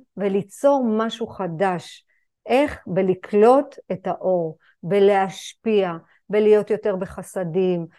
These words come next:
יותר בנתינה, יותר בהקשבה, יותר בתודעה של מציאות של האור העליון, להתחבר יותר לבורא עולם באמצעות תפילה, באמצעות דיבור,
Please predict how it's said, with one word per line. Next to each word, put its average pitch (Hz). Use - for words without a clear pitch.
יותר 202
בנתינה, 196
יותר 202
בהקשבה, 196
יותר 208
בתודעה 185
של 196
מציאות 185
של 170
האור 247
העליון, 175
להתחבר 202
יותר 214
לבורא 196
עולם 196
באמצעות 190
תפילה, 196
באמצעות 202
דיבור, 202